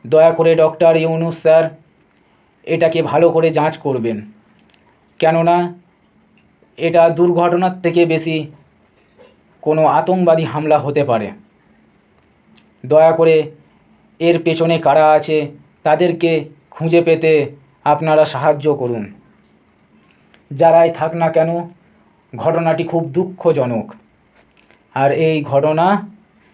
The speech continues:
যেন আদেও না হয় সেরকম অনুরোধ রাখব।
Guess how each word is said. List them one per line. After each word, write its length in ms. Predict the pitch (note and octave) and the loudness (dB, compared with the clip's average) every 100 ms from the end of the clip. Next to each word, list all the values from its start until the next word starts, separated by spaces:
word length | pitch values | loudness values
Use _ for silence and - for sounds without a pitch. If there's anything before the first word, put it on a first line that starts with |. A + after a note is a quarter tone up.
| _ B2+ | _ -6
যেন 220 | C#3+ C#3+ | -2 0
আদেও 340 | C#3+ C#3 D#3 D3 | 2 2 2 2
না 160 | C#3+ C#3 | 0 -2
হয় 280 | C3+ C#3 C3+ - - _ | 2 2 0 -6 -20 _
সেরকম 440 | - D3+ D3+ C#3+ D3 | -8 0 0 0 -4
অনুরোধ 400 | C#3 C#3+ D3 D#3+ D3+ | -4 -2 0 0 2
রাখব। 320 | C3+ A2+ | 0 -2